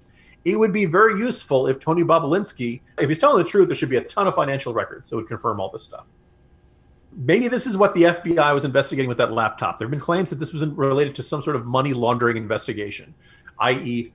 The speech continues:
laundering money so that it can be legitimately put in pockets of the Biden family in some way.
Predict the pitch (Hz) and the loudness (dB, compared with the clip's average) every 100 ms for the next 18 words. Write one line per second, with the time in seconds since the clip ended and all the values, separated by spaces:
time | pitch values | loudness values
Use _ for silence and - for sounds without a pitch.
0 | _ 117 117 151 175 170 180 170 160 151 | _ -4 0 4 4 4 2 2 0 0
1 | 131 131 127 139 123 123 117 135 151 143 | 0 0 -4 -4 -2 -2 0 2 2 0
2 | 139 - 127 127 - 123 120 117 113 104 | -4 -2 -2 -2 0 0 0 -4 -4 0
3 | 113 110 101 107 101 - - - - - | 0 0 -2 -6 -6 -10 -16 -12 -14 -14